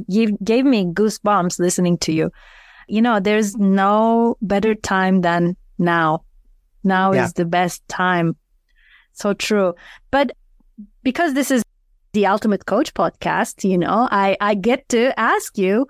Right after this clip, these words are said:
Speaker 1: if you ever had a chance to attend any, uh, one of the events, uh, the Ultimate Coach events, or get to meet with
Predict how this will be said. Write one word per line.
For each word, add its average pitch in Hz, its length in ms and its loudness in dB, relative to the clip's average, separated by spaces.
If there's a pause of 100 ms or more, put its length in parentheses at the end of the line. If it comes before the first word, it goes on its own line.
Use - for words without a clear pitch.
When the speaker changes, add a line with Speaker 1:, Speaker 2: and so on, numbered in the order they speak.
(560)
Speaker 1:
if 247 260 -2
you 247 480 4
ever 247 300 0
had 233 300 -2
a 233 60 0
chance 220 420 -2 (120)
to 214 460 2 (260)
attend 226 500 0
any, 220 360 2
uh, 202 260 -2
one 202 240 2
of 202 200 -2
the 196 120 0 (100)
events, 202 960 0
uh, 202 260 2
the 190 200 0
Ultimate 196 320 0
Coach 220 240 -2
events, 214 540 0
or 226 520 2 (400)
get 220 260 -2
to 208 120 0
meet 220 560 2
with 233 440 -2